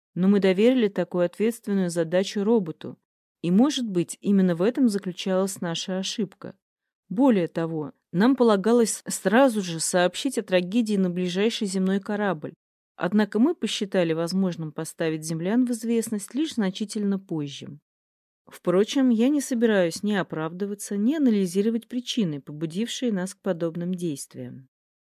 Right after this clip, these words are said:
Робот просигналил, что у обоих мужчин головной мозг не функционирует, а нервные клетки уже дегенерировали.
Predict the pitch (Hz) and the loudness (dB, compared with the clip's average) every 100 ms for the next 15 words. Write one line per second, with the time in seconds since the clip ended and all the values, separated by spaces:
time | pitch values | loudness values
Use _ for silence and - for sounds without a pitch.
0 | _ - 202 285 262 - 180 - 170 156 | _ -4 2 2 2 -2 -8 -6 -6 -6
1 | 160 226 240 - 190 170 165 202 202 190 | -4 -2 -4 -4 -2 -2 0 -2 -2 -4
2 | 190 - 302 226 196 190 220 240 214 240 | -6 -4 -2 0 2 2 2 2 2 0
3 | - 226 214 214 202 - 214 202 156 139 | -2 -6 -4 -6 -6 -4 0 0 -2 -8
4 | 117 - _ _ - 185 180 160 160 - | -12 -18 _ _ 0 2 2 0 -8 -4
5 | 202 262 - - - 175 185 185 180 180 | -4 -4 -6 -8 -4 -4 -2 -4 -6 -4
6 | 180 165 147 131 135 - | -4 -4 -6 -8 -12 -14